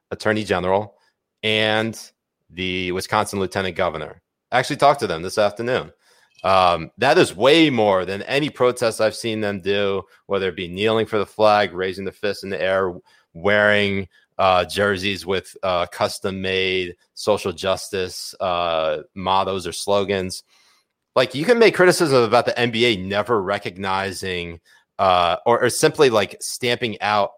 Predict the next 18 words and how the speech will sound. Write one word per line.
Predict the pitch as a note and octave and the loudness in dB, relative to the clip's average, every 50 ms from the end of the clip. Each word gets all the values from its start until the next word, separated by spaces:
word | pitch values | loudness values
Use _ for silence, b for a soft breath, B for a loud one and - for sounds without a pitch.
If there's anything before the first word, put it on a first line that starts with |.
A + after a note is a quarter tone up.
| _ - | _ -8
any | A2 G#2+ G#2+ A2 A2 G#2+ _ _ _ _ _ _ - | -6 -6 -6 -6 -8 -10 _ _ _ _ _ _ -4
advocacy | F#2+ F#2+ G#2 G2 G#2+ G#2 - G#2+ F#2 - - G2 F2+ F2 E2+ D#2+ D#2 - _ _ _ _ _ _ _ | -2 -2 -2 -2 -4 -6 -6 -6 -4 -4 -4 -4 -6 -6 -6 -8 -10 -12 _ _ _ _ _ _ _
for | - G2+ G2 G2 F#2+ F#2+ F#2 F#2 F2+ F2 F2 E2+ D#2+ - _ _ _ _ _ | -4 -2 0 0 2 2 2 0 0 0 -2 -4 -6 -10 _ _ _ _ _
Hong | - - - G2+ G2 F#2+ | -10 -4 0 0 0 0
Kong, | F2+ - - C3+ C3 C3+ C3 C3 C3 C3+ B2+ G#2+ | -2 -2 2 4 6 6 6 6 4 4 2 0
the | F2+ F2 | -4 -6
Uyghur | E2 F#2+ G#2+ G#2+ G#2+ G2 G2+ F2+ | -6 -6 -8 -6 -6 -6 -6 -6
Muslims | F#2+ A2+ B2+ B2 - - C3 B2 A#2+ A#2 F#2+ G2 | -4 -2 -2 -4 -4 -4 -4 -4 -4 -4 -6 -8
in | G2 | -10
China. | - - - A2+ A2+ A2+ A2+ A#2 A2+ A2 A2 - _ _ _ _ _ _ _ | -8 -4 -2 -2 0 0 0 -2 -4 -4 -6 -10 _ _ _ _ _ _ _
But, | - G#2+ | -4 -2
like, | G2+ G#2 G2+ F#2+ - - _ - | 0 0 0 -2 -4 -8 _ 0
this | C#3+ D3 D3+ C#3+ - - | 2 2 2 0 -4 -4
one | C3 C3+ C3 C3 B2+ B2+ B2+ A#2 | -2 2 2 4 2 2 0 -2
to | - A2 | -4 -6
me | G2+ G#2 G#2+ G#2+ G#2+ A2 G#2+ | -4 -2 -2 -2 -2 -2 -4
is | G2+ - F#2+ F2+ - - | -4 -6 -8 -8 -10 -8
just | - - G2+ G2 G2 - - - - | -4 -2 0 0 0 -2 -6 -10 -14